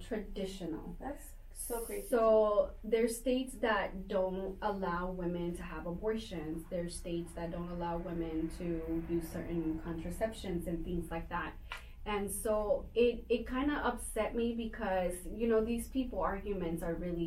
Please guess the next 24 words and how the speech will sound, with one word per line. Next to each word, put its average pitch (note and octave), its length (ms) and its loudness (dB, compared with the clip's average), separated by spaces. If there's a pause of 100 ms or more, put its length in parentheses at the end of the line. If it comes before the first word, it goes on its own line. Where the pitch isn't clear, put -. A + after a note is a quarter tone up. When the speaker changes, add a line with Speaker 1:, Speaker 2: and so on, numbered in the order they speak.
Speaker 1:
you F#3 100 -2
know, E3+ 340 -2
"Well, F3 420 0
the F#3+ 100 0
Bible F3 640 -2
says," - 340 -6
and F#3 160 -8
things F3 300 -4
like - 160 -8
that. F3+ 140 -4
And A3 100 -6
Speaker 2:
Mm-hmm. G#3+ 80 -6
Speaker 1:
I'm A3 60 -4
like, A3 200 -2
"Well, A#3 400 0
yeah, A#3 180 -2
that's A#3+ 300 -4
your A3+ 160 -2
book, F3+ 440 -4
though. E3+ 180 -6
Like, - 240 -10
that's A3 240 -6
Speaker 2:
Mm-hmm. G#3+ 180 -4
Speaker 1:
you. F3 240 -2